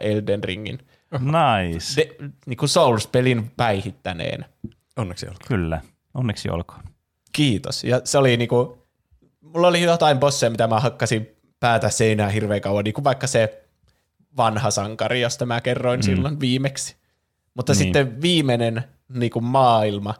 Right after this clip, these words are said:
Speaker 1: niin meniköhän mulla kaikki bossit ekalla yrityksellä? Että mä olin silleen, "Täältä pesee, mä tuun ja pelaan kohta sitä Elden Ringiä", ja näytin niille närhemunat niille bosseille ja voitin.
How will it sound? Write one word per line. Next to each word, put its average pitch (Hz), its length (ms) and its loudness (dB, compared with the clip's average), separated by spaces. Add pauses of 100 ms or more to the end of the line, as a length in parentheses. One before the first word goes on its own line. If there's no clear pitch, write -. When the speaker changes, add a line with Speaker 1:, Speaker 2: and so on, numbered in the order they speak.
(180)
Speaker 1:
niin 117 300 -8 (280)
meniköhän 185 420 0
mulla 165 160 0
kaikki 165 560 0
bossit 113 540 0
ekalla 104 480 -2
yrityksellä? 104 720 -6 (200)
Että - 160 -2
mä 151 100 2
olin 139 180 6
silleen, 120 240 -2 (460)
"Täältä 226 420 4 (100)
pesee, 160 440 4
mä 190 200 6 (460)
tuun 156 240 6 (560)
ja 156 120 6
pelaan 151 460 4
kohta 139 300 0
sitä 143 220 2
Elden 131 400 2
Ringiä", 117 400 -2
ja 120 100 2
näytin 120 440 0
niille 117 260 -2 (160)
närhemunat 120 720 0
niille 113 200 -2
bosseille 117 600 -2
ja 120 140 0
voitin. 123 400 2